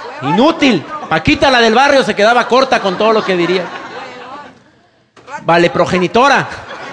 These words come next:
Hasta ahí lo dejamos. Ya déjenlo, pobrecito.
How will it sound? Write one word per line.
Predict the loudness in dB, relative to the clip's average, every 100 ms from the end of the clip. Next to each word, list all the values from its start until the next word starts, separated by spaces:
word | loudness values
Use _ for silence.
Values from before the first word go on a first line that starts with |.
| -12 -12 -12 -14 -14 -14 -16 -18 -18 -18 -18 -20 -20 -10
Hasta | -6 -2 0
ahí | 2
lo | 2
dejamos. | 0 -4 -10 -12 -8
Ya | -4
déjenlo, | -4 -6 -8 -8
pobrecito. | -8 -8 -12